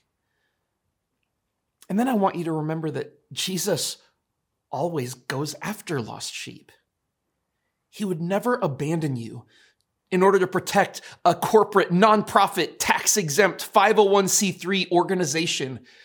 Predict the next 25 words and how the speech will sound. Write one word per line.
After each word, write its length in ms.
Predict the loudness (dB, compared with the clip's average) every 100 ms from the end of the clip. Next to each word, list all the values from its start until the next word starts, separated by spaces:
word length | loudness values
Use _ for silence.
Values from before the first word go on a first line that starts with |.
| -20 -20 _ _ _
You 360 | -4 4 6 6
are 100 | 2
his 260 | 0 -4
child. 800 | -4 -8 -8 -10 -8 -10 -14 -20 _ _ _ _ _ _ _ _ _ _ _ _ _ _ _
So 140 | -6
find 300 | -2 0 0
a 40 | -2
safe 280 | -2 -2 -4
community 440 | -4 -2 -2 -6
of 120 | -8
people 320 | -10 -8 -8
who 160 | -10 -8
see 300 | -4 -2 -4
you 720 | -6 0 0 0 -4 -10 -14 _ _ _ _ _
the 60 | -10
same 240 | -6 -4
way 120 | -4
that 140 | -6 -8
Jesus 420 | -8 -8 -10 -12
does, 400 | -14 -12 -10 -12 _ -20
because 240 | -10 -8 -6
they 120 | -6
exist. 720 | -4 -6 -8 -10 -12 -12 -16 _ _ _ _ _ _ _ _ _ _
And 120 | -6
second, 420 | 0 0 0 -10